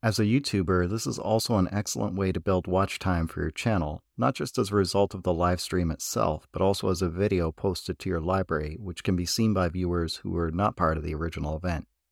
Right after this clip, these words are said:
There are also lots of cool content formats you can use for live streams, including tours, product reviews, Q and A sessions, hangouts, challenges, panel discussions,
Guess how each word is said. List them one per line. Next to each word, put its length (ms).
There 100
are 60
also 280
lots 320
of 140
cool 280
content 520
formats 560
you 60
can 140
use 220
for 160
live 280
streams, 500
including 420
tours, 540
product 500
reviews, 560
Q 200
and 100
A 140
sessions, 600
hangouts, 640
challenges, 680
panel 320
discussions, 760